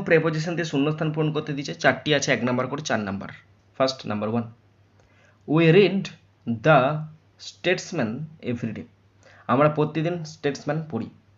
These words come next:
নাম্বার টু, look at the beautiful sight। সুন্দর দৃশ্যটির দিকে তাকাও। নাম্বার থ্রি, the bird flew over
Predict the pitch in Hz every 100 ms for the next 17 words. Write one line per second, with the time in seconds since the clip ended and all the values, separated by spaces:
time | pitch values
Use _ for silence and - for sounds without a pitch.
0 | _ 110 110 113 131 - _ _ _ _
1 | _ _ _ - 127 165 226 233 - -
2 | - 160 165 180 175 160 160 117 151 156
3 | 156 190 170 156 143 123 - _ _ -
4 | - 135 151 151 147 131 131 - 131 120
5 | 120 123 - - - _ _ _ _ _
6 | _ _ _ _ _ _ _ 117 127 156
7 | 165 156 - 156 117 - _ _ _ _
8 | - 117 143 127 160 180 185 - - 190
9 | 160 190 - 131 135 131 180 135